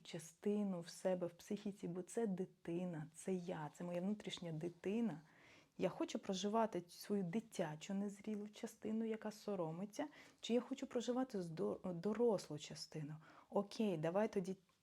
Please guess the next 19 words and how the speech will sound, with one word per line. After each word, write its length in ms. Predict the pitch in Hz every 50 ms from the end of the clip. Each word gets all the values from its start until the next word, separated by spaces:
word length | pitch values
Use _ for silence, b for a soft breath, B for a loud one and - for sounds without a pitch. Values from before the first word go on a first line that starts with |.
| _ _ -
з 160 | - - -
цією 460 | - - - 202 190 202 214 214 202
дитячою 640 | 170 180 180 180 - 180 190 226 220 - - 185 175
поговоримо, 760 | 175 - 165 151 160 185 180 185 190 202 214 208 190 175 160 156
що 180 | - - 170
я 180 | 170 170 196 240
її 140 | 254 262 277
ціную, 560 | 277 - - 320 311 302 302 311 311 311 302
я 140 | 247 208 202
тебе 300 | 208 - 247 233 269 277
чую, 560 | 277 - - - - 233 226 233 220 226 233
так, 300 | 226 - - - 208 -
ти 140 | - - 247
в 60 | 233
мені 340 | 240 240 240 233 233 226 220
є 220 | 202 196 208 233
і 140 | 247 247 -
так 220 | 208 - 185 175 180
далі. 320 | 175 226 262 277 262 202